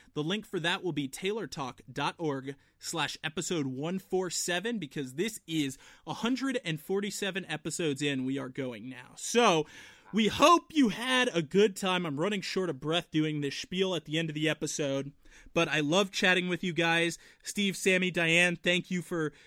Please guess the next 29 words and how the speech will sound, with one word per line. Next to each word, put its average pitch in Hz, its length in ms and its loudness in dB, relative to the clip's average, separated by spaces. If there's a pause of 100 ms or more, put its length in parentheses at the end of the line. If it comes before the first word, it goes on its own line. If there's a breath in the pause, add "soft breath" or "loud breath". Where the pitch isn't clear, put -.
(140 loud breath)
joining 185 320 2
me 185 140 4
in 170 80 2
this 143 140 0
awesome 156 460 -4
discussion. 160 720 -2 (300 loud breath)
I 135 80 -4
can't 180 280 2
wait 170 240 6
to 165 80 -8
talk 170 300 0
to 180 100 -8
you 165 40 -4
guys 160 400 -2
again 160 480 -2 (260 soft breath)
next 156 360 -2
week 196 260 -6
on 151 100 -2
episode 143 300 -4
one 135 200 -4
forty-eight. 156 640 -2 (280 loud breath)
But 196 160 -2
for 180 100 0
now, 233 360 4
it's 190 240 0
time 190 240 0
to 143 80 0
wrap 214 340 4
up 202 140 2